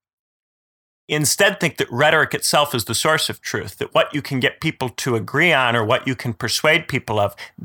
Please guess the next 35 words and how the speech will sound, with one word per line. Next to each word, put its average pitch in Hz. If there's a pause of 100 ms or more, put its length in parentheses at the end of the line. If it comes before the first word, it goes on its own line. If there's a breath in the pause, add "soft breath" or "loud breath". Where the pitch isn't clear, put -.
(140)
that -
that 160
in 135
some 143
sense -
becomes 160
the 170
truth 160 (240 soft breath)
or 127
identifies 120
the -
truth. - (240 loud breath)
Now, 143
there's 165
a 175
possible 196
discrepancy 139
there 101
in 113
terms 117 (140)
of, 104 (1500 loud breath)
is 139
this -
a 160
kind 156
of -
postmodern 143
argument 113
that 120
the 120
truth -
is 117
constructed 160
by 113
people -